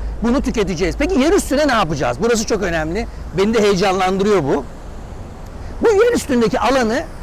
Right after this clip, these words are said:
bir kısmını yeşil alan yapacağız. Mesela bu görmüş olduğunuz otopark alanı yeşil alan olacak. Bu görmüş olduğunuz evlendirme dairesinin bulunduğu alan yeşil alan olacak. Peki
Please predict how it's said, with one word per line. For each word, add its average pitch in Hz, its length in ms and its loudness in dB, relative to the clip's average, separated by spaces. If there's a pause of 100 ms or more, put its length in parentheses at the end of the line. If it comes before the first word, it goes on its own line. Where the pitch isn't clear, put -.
(240)
bir 415 120 4
kısmını 285 340 2
yeşil 262 320 2
alan 240 140 2
yapacağız. 170 580 0 (180)
Mesela 240 260 0
bu 277 80 2
görmüş 269 360 2
olduğunuz 240 220 2
otopark 277 460 0
alanı 233 220 2
yeşil 247 300 2
alan 214 160 2
olacak. 147 320 0 (400)
Bu 294 120 4
görmüş 277 380 4
olduğunuz 240 480 2
evlendirme 240 600 2
dairesinin 233 480 2
bulunduğu 240 380 2
alan 226 260 2 (260)
yeşil 233 300 2
alan 202 180 2
olacak. 165 380 0 (360)
Peki 262 560 2